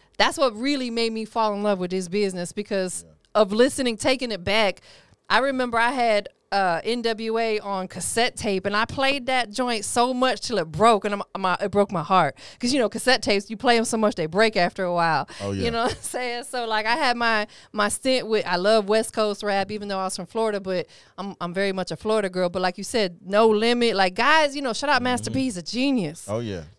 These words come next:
Speaker 2: Genius.
Speaker 1: Not only, you know, is he a businessman, but shoot, he played basketball. Like, he
Speaker 2: Right.
Speaker 1: did a little bit of everything.
Speaker 2: Oh, yeah.
Speaker 1: <laughs> Um, what about you, bro? Like, you know, let's, let's step off the music for a second.
Speaker 2: Mm-hmm.
Speaker 1: Besides music,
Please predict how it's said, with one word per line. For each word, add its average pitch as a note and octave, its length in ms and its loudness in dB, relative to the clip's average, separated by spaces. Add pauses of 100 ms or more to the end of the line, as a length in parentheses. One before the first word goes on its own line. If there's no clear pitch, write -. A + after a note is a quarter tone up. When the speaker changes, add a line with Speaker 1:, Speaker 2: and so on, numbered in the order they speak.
(180)
Speaker 2:
Genius. A2 460 -2 (120)
Speaker 1:
Not B3 300 0
only, C4+ 320 0 (100)
you C#4+ 120 -4
know, G#3+ 220 0
is A3 100 -6
he A#3 160 -6
a F#3 40 0
businessman, A3 680 -2
but E3+ 200 -6
shoot, G#3+ 220 -6
he B3+ 160 -4
played D#3 220 -8
basketball. B3 840 4
Like, A3 160 4
he F#4 60 4
Speaker 2:
Right. F4+ 80 0
Speaker 1:
did B3 80 4
a A#3 40 4
little A3+ 200 2
bit G#3+ 120 -2
of G#3 60 2
everything. G#3 580 -2
Speaker 2:
Oh, G#3+ 60 -2
yeah. G#3+ 440 -2
Speaker 1:
<laughs> - 40 -20 (460)
Um, G3 460 0
what F#4 160 -2
about D4 320 2
you, D#4+ 120 -4
bro? B3+ 280 2
Like, A3 240 0 (640)
you A#3 120 -2
know, G#3 220 -2 (100)
let's, A#3 380 -4
let's G#3+ 180 -2
step B3+ 260 0
off A#3 180 -2
the G3 100 -6
music A3 340 -6
for F3+ 160 -6
a D#3+ 60 -4
second. D#3+ 420 -6
Speaker 2:
Mm-hmm. A2 160 -8 (360)
Speaker 1:
Besides A#3 680 0
music, G#3+ 640 -4